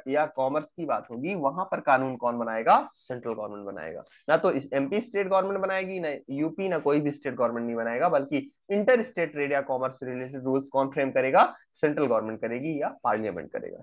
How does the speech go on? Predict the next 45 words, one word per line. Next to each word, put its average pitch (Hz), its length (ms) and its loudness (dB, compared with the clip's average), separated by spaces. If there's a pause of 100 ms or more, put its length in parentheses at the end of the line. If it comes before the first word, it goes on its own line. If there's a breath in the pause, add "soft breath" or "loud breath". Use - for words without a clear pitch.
(100)
ठीक 139 160 -6
है। 208 120 -4 (380 loud breath)
इसके 240 280 6
लिए 254 260 12
एक 247 100 6
आर्टिकल 202 360 8
भी 214 120 0
introduce 156 440 2
किया 120 120 2
गया, 180 360 4 (140)
आर्टिकल 175 340 2
टू 190 180 -6
सिक्सटी 151 380 -10
नाइन 139 240 -4 (120)
ए। 117 240 -6
आर्टिकल 202 360 8
टू 247 140 0
सिक्सटी 175 340 -6
नाइन 156 260 0
ए 143 120 -4
बोलता 120 360 0
है 175 200 4
कि 214 120 -6
जो 175 160 -2
भी 220 120 0
इंटर 185 340 -2
स्टेट 160 420 -6
ट्रेड 147 220 2
या 143 140 4
कॉमर्स 120 420 -2
होगा, 156 200 2
उससे 147 360 -4
रिलेटेड 131 340 -4
रूल्स 127 260 -4
एंड 120 140 2
रेगुलेशंस 117 480 -2
कौन 117 180 0
फ्रेम 123 200 -2
करेगा? 123 480 8 (240 loud breath)
सेंट्रल 120 240 0
गवर्नमेंट 107 340 2
करेगी, 127 280 0
केंद्र 113 340 -4
सरकार - 500 6 (160)
करेगा। 190 440 4